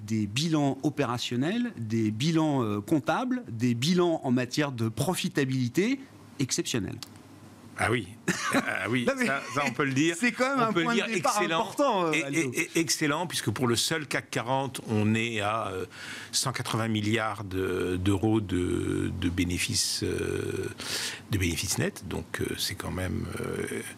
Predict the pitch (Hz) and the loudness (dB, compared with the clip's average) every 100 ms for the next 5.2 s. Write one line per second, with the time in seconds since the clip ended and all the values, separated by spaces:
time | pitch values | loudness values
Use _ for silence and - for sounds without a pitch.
0 | - - - - - 107 - 113 101 120 | -12 -10 -10 -4 2 2 2 0 2 2
1 | 107 104 107 107 98 98 - 107 - - | 0 -2 0 0 2 0 0 0 0 2
2 | 113 95 - 104 98 98 110 104 92 95 | 2 2 2 2 0 2 2 2 0 -2
3 | 90 107 95 92 104 101 82 - - 90 | 0 0 2 2 2 2 0 -4 -2 -2
4 | 85 92 90 87 92 101 90 90 107 95 | 0 0 0 -2 -2 0 0 0 2 2
5 | 90 85 | 0 -4